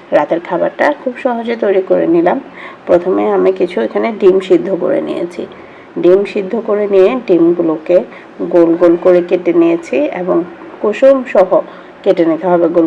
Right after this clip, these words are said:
গোল করে। কেটে নিয়ে তার মধ্যে হলুদের গুঁড়ো, মরিচের গুঁড়ো আর লবণ মেখে নিয়েছি। মেখে এটা তেলের মধ্যে খুব সুন্দর করে আমি দিয়ে দিচ্ছি।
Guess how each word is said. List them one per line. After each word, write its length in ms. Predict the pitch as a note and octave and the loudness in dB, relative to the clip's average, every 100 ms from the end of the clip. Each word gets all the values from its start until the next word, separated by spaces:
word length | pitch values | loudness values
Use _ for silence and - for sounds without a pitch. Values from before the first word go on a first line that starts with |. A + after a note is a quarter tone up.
| D#3+ | 0
গোল 100 | D#3+ D3+ | -2 -4
করে। 140 | D#3 E3+ | -4 -2
কেটে 240 | G3 F#3+ A#3 | 0 0 -2
নিয়ে 180 | G#3+ G3 B3+ - - - - F#3 | -2 -2 -2 -6 -18 -20 -6 -2
তার 140 | D#3+ D#3 | 0 2
মধ্যে 240 | E3 E3+ F3 - | 0 0 -2 0
হলুদের 440 | F3 F3+ F3 F#3 F3+ | 2 4 2 2 4
গুঁড়ো, 160 | F#3 G#3 G3 | 4 4 2
মরিচের 360 | E3+ E3 F3 F3+ | 2 4 2 4
গুঁড়ো 140 | F3 F3+ | 4 4
আর 40 | F3 D#3+ | 2 0
লবণ 280 | D#3 D3 F#3 - - - - - | -2 -4 -10 -12 -20 -20 -12 -2
মেখে 200 | E3+ F3+ F3+ | 0 2 4
নিয়েছি। 320 | F3+ F3+ F3 B3+ A3+ | 4 4 0 -4 0
মেখে 280 | F#3 F#3 F#3+ F3 | 0 2 2 2
এটা 160 | E3 E3+ - | 0 -4 0
তেলের 320 | F#3 F#3 F#3+ G#3 F#3 | 2 6 4 4 0
মধ্যে 280 | F3+ F3 C#4+ E4+ - - - - | 0 2 4 4 0 -10 -20 -14
খুব 120 | G#3+ G3 - | -10 -8 -4
সুন্দর 240 | G3 F#3 F3+ | 2 4 4
করে 140 | F#3 F3+ | 4 4
আমি 100 | F#3 F3+ | 4 4
দিয়ে 140 | F#3 F3+ | 4 4
দিচ্ছি। 280 | F#3 F#3 | 2 0